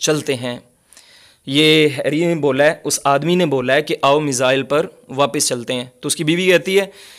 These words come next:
"Go back to the earth?" क्या ज़मीन पर वापस जाने के लिए? तो वो कहता है, "यस, हाँ, listen, गौर से सुनो, बात सुनो।"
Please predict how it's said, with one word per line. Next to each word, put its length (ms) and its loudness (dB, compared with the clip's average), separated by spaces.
"Go 100 4
back 200 0
to 120 -4
the 240 6
earth?" 180 -10
क्या 140 4
ज़मीन 420 -2
पर 160 6
वापस 260 2
जाने 300 -2
के 100 -8
लिए? 300 -2
तो 80 -6
वो 60 -4
कहता 280 0
है, 160 -4
"यस, 500 0
हाँ, 560 -2
listen, 360 0
गौर 220 4
से 140 0
सुनो, 320 -4
बात 160 2
सुनो।" 360 -6